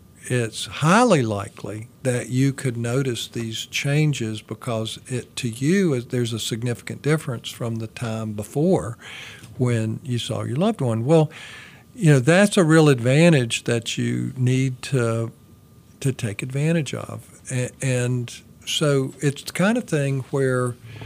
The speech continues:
you hope your loved ones never have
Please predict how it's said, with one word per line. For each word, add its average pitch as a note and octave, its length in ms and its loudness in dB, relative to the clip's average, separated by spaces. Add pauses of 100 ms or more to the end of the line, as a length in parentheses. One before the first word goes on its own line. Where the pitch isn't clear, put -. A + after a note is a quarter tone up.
(280)
you C3+ 140 4
hope A3 420 6
your C#3 120 6
loved B2 300 4
ones A#2+ 400 -2
never C3 720 4 (1040)
have G#2+ 680 -4